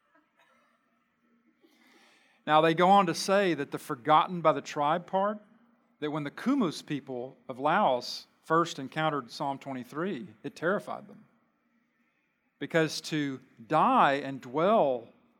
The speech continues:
apart from the tribe was a fate worse than death. And Psalm twenty-three says, "I'll dwell in the house of the Lord forever." Where is that? And,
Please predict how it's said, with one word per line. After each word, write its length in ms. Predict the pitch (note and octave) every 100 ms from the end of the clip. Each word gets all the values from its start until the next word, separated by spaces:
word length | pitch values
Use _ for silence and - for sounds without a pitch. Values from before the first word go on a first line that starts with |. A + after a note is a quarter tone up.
| -
apart 400 | C#3 - F3+ G3
from 160 | C#3+
the 60 | B2+
tribe 600 | - D#3+ A3 C4 A2 C#3 _ _ _ _ _ _
was 120 | D#3
a 60 | D#3+
fate 320 | - F3 E3+
worse 300 | D3 F#3+ B3+
than 160 | C3 A2+
death. 260 | G#2+ - _ _ _ _ _ _ _ _ _ -
And 100 | B2+
Psalm 220 | D#3+ D3+
twenty-three 400 | D3+ C#3+ C3 B3+
says, 200 | G3+ B2+
"I'll 120 | B2+
dwell 220 | A#2+ C#3+
in 40 | C3
the 80 | A#2
house 260 | B2+ C3
of 40 | -
the 80 |
Lord 180 | B2+ C3
forever." 380 | - C#3+ A3 A3 _ _ _
Where 380 | - C3 G#3 G#3
is 160 | F3 C#3
that? 340 | D3+ C#4 - - - _ _ _ _ _ _ -
And, 220 | D#3 E3